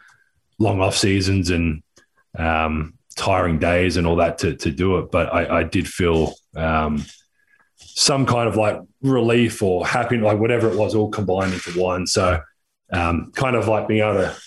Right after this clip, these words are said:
not push that to the side 'cause I'm still gonna be involved in that, but, like, being able to put that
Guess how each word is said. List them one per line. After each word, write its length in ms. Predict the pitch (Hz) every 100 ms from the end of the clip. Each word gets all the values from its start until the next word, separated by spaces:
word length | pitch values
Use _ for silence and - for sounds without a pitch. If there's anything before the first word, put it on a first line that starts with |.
| -
not 200 | 131 -
push 160 | 82
that 180 | 123 101
to 80 | 101
the 100 | 85
side 380 | - 95 110 113
'cause 120 | 98
I'm 120 | 90
still 240 | - 101 90
gonna 240 | 87 80 -
be 120 | 98 87
involved 440 | 78 85 98 95
in 80 | 95
that, 220 | 101 110
but, 120 | 87
like, 220 | 82 82
being 160 | - 95
able 120 | 98
to 60 | 87
put 220 | - -
that 220 | 90 101